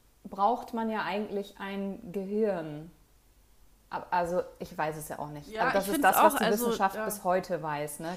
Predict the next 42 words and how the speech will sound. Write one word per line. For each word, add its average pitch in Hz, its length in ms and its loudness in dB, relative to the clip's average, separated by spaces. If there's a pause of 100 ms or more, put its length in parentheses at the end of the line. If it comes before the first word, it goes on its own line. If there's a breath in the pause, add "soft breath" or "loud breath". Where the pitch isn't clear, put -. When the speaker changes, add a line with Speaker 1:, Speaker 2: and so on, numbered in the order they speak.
(100)
Speaker 1:
Keine 180 180 -4
Ahnung, 180 260 -2
Speaker 2:
Ja. 233 200 4
Speaker 1:
vielleicht 170 400 -2
kommt 175 240 -6
in 175 100 -8
zwanzig 180 400 -4
Jahren 185 300 -2
raus, 180 420 0 (460 soft breath)
nee, 311 120 2
man 269 220 2
braucht 302 220 4
gar 247 120 6
kein 220 220 -2
Gehirn 185 380 -2
zum 180 180 -10
Empfinden, 175 480 -8
man 196 140 -6
braucht, 208 340 0
Speaker 2:
<laughs> 226 680 -10
Speaker 1:
keine 214 160 -6
Ahnung, 190 400 -4
Blätter 214 480 4
oder - 160 0
was 190 120 -4
weiß 190 160 -4
ich. 220 240 0 (260 soft breath)
Das 196 160 2
ist 233 60 8
ja - 60 8
immer 240 160 6
nur 277 300 10 (260 loud breath)
der 247 180 8
heutige 269 460 4
Stand 175 400 -6
der 156 160 0
Wissenschaft. - 680 -6 (240 loud breath)
Speaker 2:
Voll, 240 360 6
also 214 280 4
ich 226 180 2
mein, 233 340 2
man 214 360 2